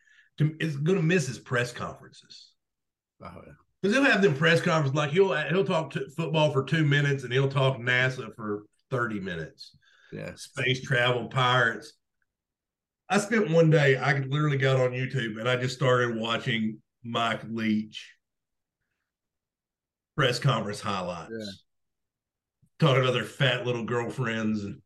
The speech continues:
Speaker 2: Yeah.
Speaker 1: <laughs> because we don't tell them what they want here,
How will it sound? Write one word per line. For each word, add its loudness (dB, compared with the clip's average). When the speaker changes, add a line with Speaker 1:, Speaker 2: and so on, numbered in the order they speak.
Speaker 2:
Yeah. -2
Speaker 1:
<laughs> -6
because -4
we -2
don't 0
tell 4
them 2
what 2
they 2
want 0
here, 0